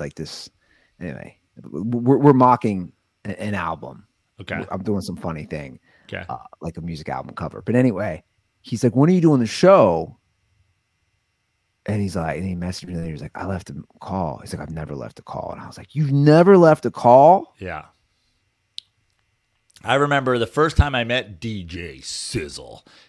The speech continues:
Speaker 2: That was when I was performing out in Palm Springs at, when the Improv had a, had a show at one of the casinos out there. We went up to the roof, the, the, the penthouse bar there at whatever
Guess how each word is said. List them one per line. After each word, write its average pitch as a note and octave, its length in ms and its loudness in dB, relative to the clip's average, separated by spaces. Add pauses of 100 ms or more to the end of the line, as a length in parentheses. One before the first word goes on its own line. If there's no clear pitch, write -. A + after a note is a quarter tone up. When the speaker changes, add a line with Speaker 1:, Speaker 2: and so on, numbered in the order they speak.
(140)
Speaker 2:
That G2 100 -6
was G2+ 180 -6
when G#2 120 -8
I G2 80 -4
was F#2+ 100 -8
performing A2 480 -10
out F2+ 300 -6 (280)
in G2 200 -14
Palm F#2+ 260 -6
Springs F#2+ 500 -10
at, F2 380 -8
when F#2+ 160 -12
the C#2+ 60 -20
Improv F#2+ 520 -6
had F2 120 -10
a, F2 200 -14
had F2 260 -10
a D#2+ 360 -12 (380)
show F2+ 300 -8
at E2+ 60 -12
one F2 100 -10
of E2+ 60 -12
the E2 40 -14
casinos F2 500 -14
out D#2 200 -12
there. E2 180 -12
We G2+ 120 -6
went G#2 160 -8
up F2+ 120 -12
to - 80 -14
the E2+ 140 -10
roof, G2+ 460 -10 (380)
the, G2+ 200 -8
the, F#2+ 320 -8
the G2 80 -12
penthouse G2+ 580 -6
bar F#2+ 440 -4
there F#2 420 -6 (460)
at F#2+ 200 -8
whatever F2+ 540 -6